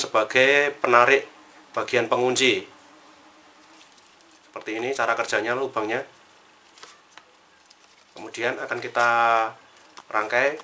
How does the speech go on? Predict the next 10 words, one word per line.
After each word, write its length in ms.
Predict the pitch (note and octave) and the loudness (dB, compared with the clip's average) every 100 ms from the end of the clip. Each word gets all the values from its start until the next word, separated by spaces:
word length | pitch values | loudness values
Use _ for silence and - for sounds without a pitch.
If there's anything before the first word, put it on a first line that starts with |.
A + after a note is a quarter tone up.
| - | -16
untuk 240 | A2 A2 | -10 -8
memasang 560 | A#2 A2+ A2+ B2+ C3 C3+ | -6 -2 -2 2 0 0
posisi 640 | B2 C3 B2+ C#3 D3 D3+ D3+ - - - | -2 -2 -2 -2 -2 -6 -10 -20 -20 -6
penguncinya. 720 | A#2 B2+ A#2+ B2+ B2+ A2 G#2+ - - - - - - - - - _ - _ _ | -2 -2 -2 0 2 2 -2 -14 -20 -20 -20 -20 -20 -20 -20 -20 _ -20 _ _
Seperti 400 | - - - A2+ | -14 -12 -8 -6
ini 160 | B2 D3+ | -4 -6
posisi 480 | - A#2+ A#2+ A#2+ B2+ | -8 -8 -6 -4 -6
pengait 640 | C3 - A2+ A2+ B2 C3 | -8 -6 -2 2 2 0
atau 240 | A#2 A#2 A#2 | -4 -4 -4
penguncinya. 560 | A#2 A#2 A#2+ A#2+ C#3+ | -6 -4 -2 2 0